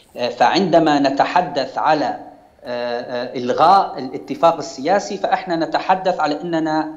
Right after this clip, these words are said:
نعود إلى ما قبل يوم خمستاش ديسمبر ألفين وخمستاش أو تسعتاش ديسمبر سنة ألفين وخمستاش، أي، آه،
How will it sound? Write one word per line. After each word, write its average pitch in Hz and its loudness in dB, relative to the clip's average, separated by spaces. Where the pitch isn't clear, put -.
نعود 156 0
إلى 160 0
ما 139 0
قبل 143 0
يوم 190 0
خمستاش 175 -2
ديسمبر 170 -2
ألفين 160 0
وخمستاش 139 2
أو 135 -2
تسعتاش 135 -2
ديسمبر 165 0
سنة 147 -4
ألفين 139 -2
وخمستاش، 170 0
أي، 202 2
آه، 147 -4